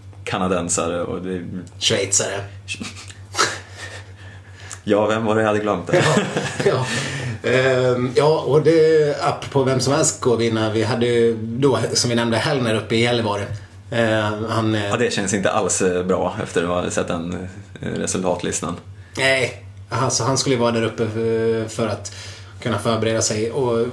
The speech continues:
Speaker 2: åkte ett lopp med ganska hyfsad konkurrens, men liksom inte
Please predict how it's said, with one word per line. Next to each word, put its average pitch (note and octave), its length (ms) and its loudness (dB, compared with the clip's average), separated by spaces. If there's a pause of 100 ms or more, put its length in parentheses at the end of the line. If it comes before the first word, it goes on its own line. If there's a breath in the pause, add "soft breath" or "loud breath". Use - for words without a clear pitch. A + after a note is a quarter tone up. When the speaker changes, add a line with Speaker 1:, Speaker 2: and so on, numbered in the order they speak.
Speaker 2:
åkte - 220 0
ett - 380 -6
lopp B2 360 -4
med B2 280 -2
ganska E3 760 0
hyfsad D3 720 2
konkurrens, C3 560 0
men B2 240 0
liksom A#2+ 280 -4
inte A#2+ 400 0